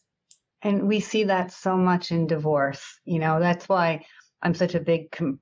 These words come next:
um, uh, um, um,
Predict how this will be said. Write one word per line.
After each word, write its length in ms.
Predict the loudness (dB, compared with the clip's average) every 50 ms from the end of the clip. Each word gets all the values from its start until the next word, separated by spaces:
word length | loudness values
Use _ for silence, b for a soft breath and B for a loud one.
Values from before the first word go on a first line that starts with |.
| _
um, 280 | -2 -2 0 0 0 0 -2
uh, 60 | -6 -6 -6 _ _ _ _ -8
um, 380 | -6 -4 -4 -6 -6 -8 -10 -14 _ _ -16 -16 -16 _ _ _ _ _ _ _ _ _ _ _ _ -4
um, 380 | -2 0 0 0 -2 -6 -12